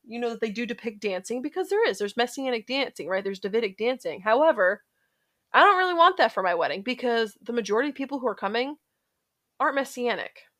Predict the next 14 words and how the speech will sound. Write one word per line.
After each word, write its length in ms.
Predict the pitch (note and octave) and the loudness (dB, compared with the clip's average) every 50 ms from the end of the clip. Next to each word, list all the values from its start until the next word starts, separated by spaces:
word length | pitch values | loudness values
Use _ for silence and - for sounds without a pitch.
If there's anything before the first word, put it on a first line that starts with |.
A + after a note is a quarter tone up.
| _ _ _ _ _ _ _ _ _ _ _ _ - | _ _ _ _ _ _ _ _ _ _ _ _ 2
And 140 | A#3+ B3+ B3+ | 4 4 6
I 80 | B3+ | 6
don't 180 | A#3+ B3+ C4 C#4 | 4 4 2 2
wanna 160 | D4+ D#4+ D#4+ | 2 2 2
make 220 | D4 C#4 C4 C4+ | 0 -2 -4 -6
them 140 | - A#3+ A3+ | -8 -12 -12
feel 300 | G3+ - - A3 A3+ A#3 | -12 -8 -6 -4 -4 -2
left 320 | G#3+ G3+ G#3 G3+ - - - | -2 -4 -4 -4 -6 -8 -4
out 420 | D#3 D3+ F3 A3 D4 D#4 - - _ _ _ _ _ _ _ _ _ _ _ _ _ - | -2 0 2 2 0 0 -4 -8 _ _ _ _ _ _ _ _ _ _ _ _ _ -12
because 300 | A#3 - - B3+ A#3 G#3+ | -12 -4 -2 -2 0 0
that's 160 | A#3 A3 - | -2 -2 -2
all 240 | - G#3 G3+ G#3 F#3+ | -2 -2 -2 -2 -2
we're 140 | G3 G3 | -4 -4
doing. 440 | F#3+ G3 F3 - E2 E2 - - G3+ | -4 -6 -6 -6 -8 -10 -12 -14 -18